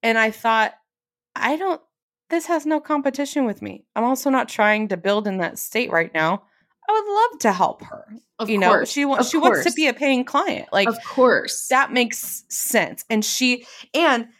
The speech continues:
Speaker 1: it was so wonderful because she did come to me and say, "I've been following you. I've been watching you. I wanted to ask you first."
Speaker 2: Yes.
Speaker 1: Before
Speaker 2: And that's on professionalism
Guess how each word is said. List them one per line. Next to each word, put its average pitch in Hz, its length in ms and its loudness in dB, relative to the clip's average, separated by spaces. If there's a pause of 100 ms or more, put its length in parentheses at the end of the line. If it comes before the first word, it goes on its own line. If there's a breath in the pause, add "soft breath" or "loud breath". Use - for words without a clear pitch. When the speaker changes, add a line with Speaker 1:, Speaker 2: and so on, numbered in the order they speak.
(180 soft breath)
Speaker 1:
it 220 100 0
was 220 260 -2
so 285 160 2
wonderful 214 500 0
because 175 300 -4
she 190 440 -4
did 247 320 0
come 185 260 -2
to - 140 -10
me - 240 -12
and 185 120 -10
say, 170 300 -2 (340 soft breath)
"I've 208 220 0
been 175 160 -6
following 98 480 -6
you. - 60 -20 (140)
I've 214 280 0
been 180 180 0
watching 170 480 -4
you. - 240 -20 (360 soft breath)
I 185 100 -2
wanted 196 580 0
to - 220 -8
ask 180 400 -2
you 165 160 -6
first." - 840 -8 (500)
Speaker 2:
Yes. 180 420 -2
Speaker 1:
Before 175 360 -2
Speaker 2:
And - 120 2
that's 311 180 2
on - 300 0
professionalism 277 840 -4